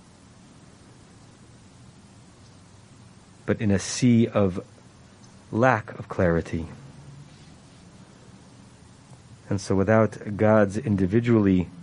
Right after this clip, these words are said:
leading us to the very place that we need to go and showing us and telling us, "Here you have arrived," we are in some ways more uncertain than Abraham was on that day,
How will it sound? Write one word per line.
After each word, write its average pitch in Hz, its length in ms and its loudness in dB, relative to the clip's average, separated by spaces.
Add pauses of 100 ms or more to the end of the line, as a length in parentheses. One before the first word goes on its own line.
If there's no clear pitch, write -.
(760)
leading 123 440 4
us 95 320 -2 (100)
to - 80 -10
the 95 80 0
very 98 220 4
place 107 520 0 (120)
that 95 80 -2
we 92 80 2
need 92 140 0
to 92 80 -4
go 104 400 2
and 92 180 -2
showing 110 400 2
us 98 400 -2 (300)
and 92 120 -4
telling 117 320 2
us, 101 280 2 (160)
"Here 113 480 2
you 101 120 -2
have 87 100 -2
arrived," 101 560 2 (2750)
we 104 120 2
are 98 180 4
in 95 80 2
some 107 220 0
ways 104 220 2
more 101 180 0
uncertain 101 600 -2
than 90 140 0
Abraham 92 500 0
was 90 240 2
on 82 120 -2
that 80 180 0
day, 101 260 0